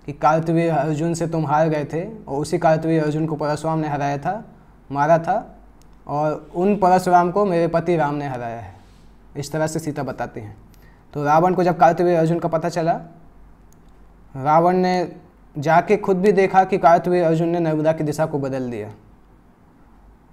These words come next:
और रावण का सारा का सारा पूजा का जो आइटम था, जो शिवलिंग की पूजा कर रहे थे, सब कुछ बह गया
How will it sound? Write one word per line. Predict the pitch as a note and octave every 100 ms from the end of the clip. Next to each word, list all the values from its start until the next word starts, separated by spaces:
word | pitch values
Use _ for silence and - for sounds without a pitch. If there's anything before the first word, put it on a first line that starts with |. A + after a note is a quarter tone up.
| - - _ _ _ _ C3+
और | C#3+
रावण | D3+ F3 F3
का | F3
सारा | F3+ F3+
का | F#3
सारा | E3+ F3+
पूजा | F3 E3+ E3 F3+
का | F3+
जो | E3+
आइटम | D3 D3+ D#3+ D#3+
था, | E3+ G3+
जो | D#3
शिवलिंग | D3+ F3 F3 F3
की | E3
पूजा | D#3 D#3+
कर | D#3+ D#3
रहे | E3+
थे, | E3
सब | E3+ E3+
कुछ | F#3
बह | D#3 D#3+
गया | C#3+ A#2